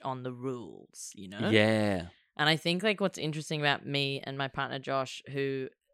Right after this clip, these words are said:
Speaker 1: like, what's interesting about us? <laughs> Fuck, what a
Speaker 2: <laughs>
Speaker 1: self-involved thing to say.
Speaker 2: What's so good
Speaker 1: What's
Speaker 2: about
Speaker 1: so
Speaker 2: us?
Speaker 1: amazing, like, different and unique about us is,
Speaker 2: Uh.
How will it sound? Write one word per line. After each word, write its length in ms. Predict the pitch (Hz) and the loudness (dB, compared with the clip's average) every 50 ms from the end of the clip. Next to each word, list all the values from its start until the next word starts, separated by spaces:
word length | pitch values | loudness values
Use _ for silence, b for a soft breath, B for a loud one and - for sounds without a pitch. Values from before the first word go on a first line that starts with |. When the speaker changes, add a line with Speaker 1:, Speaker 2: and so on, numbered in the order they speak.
| _ _ - | _ _ -8
Speaker 1:
like, 400 | 139 139 131 127 - - - - _ - 135 131 | -6 -4 -4 -4 -6 -12 -20 -20 _ -20 -20 -18
what's 300 | - - 139 160 156 - - | -10 -4 -4 -4 -4 -4 -4
interesting 420 | 156 147 139 - 180 - 151 151 | -6 -6 -4 -4 -6 -4 -4 -4
about 220 | 143 135 135 139 139 | -4 -2 -2 -2 0
us? 240 | 143 - 185 - - | -2 -2 -4 -6 -10
<laughs> 40 | - | -12
Fuck, 360 | - 226 - - 254 - - | -12 -8 -4 -2 -2 -2 -2
what 240 | 294 233 208 220 226 | -2 -4 -2 0 2
a 100 | 226 247 | 4 4
Speaker 2:
<laughs> 0 | |
Speaker 1:
self-involved 760 | 220 - - - 214 226 240 - 269 269 311 277 - - - - | 4 6 8 10 10 10 10 8 8 10 12 12 12 12 12 12
thing 160 | 381 381 381 | 12 12 12
to 160 | 466 440 427 | 12 12 12
say. 680 | - - - - - 523 571 587 523 523 415 370 277 247 - 453 | 12 12 8 12 12 12 12 12 12 12 10 8 6 6 8 10
Speaker 2:
What's 200 | - - - - | 10 10 10 10
so 140 | - 269 254 | 10 10 10
good 340 | 185 147 - 160 156 143 147 | 10 12 12 12 12 12 12
Speaker 1:
What's 20 | |
Speaker 2:
about 300 | 147 143 143 135 123 120 | 12 12 12 12 12 12
Speaker 1:
so 120 | - 508 571 | 12 12 12
Speaker 2:
us? 80 | 571 554 508 | 12 12 10
Speaker 1:
amazing, 420 | 330 240 220 226 226 233 214 247 240 | 8 6 6 6 6 4 4 4 4
like, 220 | 233 233 208 180 - | 4 4 2 0 0
different 340 | - 180 180 - - 214 233 | 2 2 2 2 2 2 2
and 160 | 240 233 220 | 2 2 2
unique 460 | 214 196 180 170 156 160 165 160 - | 2 2 2 0 0 -2 -2 -2 -4
about 260 | 180 175 151 156 - | -2 -2 0 0 0
us 200 | - 175 175 - | 0 -2 -2 -2
is, 360 | - - - - - - - - | -4 -4 -4 -4 -4 -4 -2 2
Speaker 2:
Uh. 720 | - 123 123 107 - 104 107 - 285 220 185 - 277 | 4 6 6 6 6 6 10 10 10 12 12 12 12